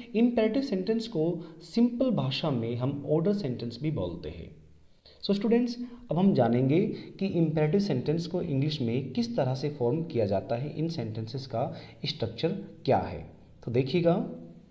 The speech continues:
Imperative sentence के structure की जहाँ तक बात है, वे वाक्य जिनमें हम किसी को कोई आदेश देते हैं, कोई command देते हैं, उन sentences को वर्ब की first form से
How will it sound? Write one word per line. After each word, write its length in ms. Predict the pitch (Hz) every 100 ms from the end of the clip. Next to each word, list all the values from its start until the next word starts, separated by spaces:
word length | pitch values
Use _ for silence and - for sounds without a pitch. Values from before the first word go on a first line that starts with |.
| - - - - - - - - - - - - - -
Imperative 440 | 240 233 233 233
sentence 500 | 294 214 202 233 240
के 380 | - 240 240 -
structure 380 | - 208 202 240
की 140 | 233
जहाँ 220 | 208 165 160
तक 100 | 170
बात 300 | 123 123 -
है, 540 | 127 139 147 - - - -
वे 160 | 131 233
वाक्य 360 | 196 170 208
जिनमें 280 | 196 170 175
हम 140 | 175
किसी 280 | 180 151 165
को 140 | 165 170
कोई 280 | 160 147 147
आदेश 320 | 117 127 147
देते 340 | - 143 143
हैं, 140 | 151 160
कोई 120 | 143
command 400 | 113 101 104 117
देते 280 | 120 120 135
हैं, 220 | 151 156
उन 180 | 185 240
sentences 600 | - 135 135 135 170 165
को 160 | -
वर्ब 500 | 143 151 120 147 151
की 220 | - 160 170
first 400 | 170 214 220 -
form 200 | 156 139
से 300 | - 127